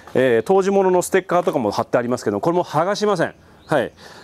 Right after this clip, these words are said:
あの、どうしても気になる人は自分で剥がしてほしいんですけども、あの、これはこの、このステッカーはこのステッカーで結構、あのー、なん、なんていうんですかね、レアなものです。あの、当時の、お、お買い上げということをですね、非常にこう証明するもの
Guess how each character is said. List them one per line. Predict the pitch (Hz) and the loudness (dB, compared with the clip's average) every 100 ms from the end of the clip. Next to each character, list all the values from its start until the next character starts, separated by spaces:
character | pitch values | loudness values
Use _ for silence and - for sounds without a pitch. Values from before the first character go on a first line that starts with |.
| - | -2
あ | 156 160 | 0 0
の、 | 147 | -2
ど | 131 175 | -2 0
う | |
し | |
て | 226 | 0
も | 185 | 2
気 | |
に | 170 | 2
な | |
る | 160 | 2
人 | 123 | 0
は | |
自 | 117 | 2
分 | 156 | 2
で | 151 | 2
剥 | 156 | 2
が | 185 | 0
し | |
て | 120 | -2
ほ | 104 | -2
し | 135 | 0
い | |
ん | 107 | 2
で | 101 | 0
す | - | 0
け | |
ど | 110 | 2
も、 | 160 113 - - - | 2 0 -8 -20 -4
あ | 139 | -2
の、 | 131 123 | 0 0
こ | - | 0
れ | 208 | 2
は | 233 220 | 2 0
こ | 220 | 0
の、 | 226 | 0
こ | 170 220 | 0 0
の | 233 | 0
ス | |
テ | 247 | 0
ッ | |
カ | 233 | 0
ー | 226 | 0
は | |
こ | 220 | 0
の | 226 | 0
ス | |
テ | 226 | 0
ッ | |
カ | 214 | 0
ー | |
で | 208 | 2
結 | 240 | 0
構、 | - 131 104 - | 2 0 0 -2
あ | 120 120 | -2 0
の | 113 107 101 95 92 - - - - - - | 0 2 2 2 0 -4 -14 -20 -20 -12 0
ー、 | |
な | 139 208 | 0 2
ん、 | |
な | 135 190 | 2 2
ん | 214 | 2
て | 123 | -2
い | |
う | |
ん | |
で | 104 | 0
す | |
か | 104 | 0
ね、 | 113 | 2
レ | 214 | 4
ア | 208 | 4
な | 127 98 - | 2 -4 -6
も | 131 | -2
の | 135 | 0
で | 120 | 0
す。 | - - 131 | -2 -4 0
あ | |
の、 | 123 | 0
当 | 123 214 190 | 0 0 0
時 | 190 | 2
の、 | 220 | 2
お、 | 165 117 104 95 95 113 | 2 2 2 2 2 0
お | |
買 | 143 120 | 0 0
い | |
上 | 117 | 0
げ | 117 | 0
と | 117 | 0
い | |
う | 104 | 0
こ | 113 | 0
と | 127 | 0
を | |
で | 95 | 0
す | - | -2
ね、 | 123 | -4
非 | - | 0
常 | 123 | 0
に | 131 | 0
こ | 123 | 0
う | |
証 | - 147 | 0 0
明 | 143 139 | 0 0
す | 139 | 0
る | 127 | 0
も | 127 | 2
の | 117 | 0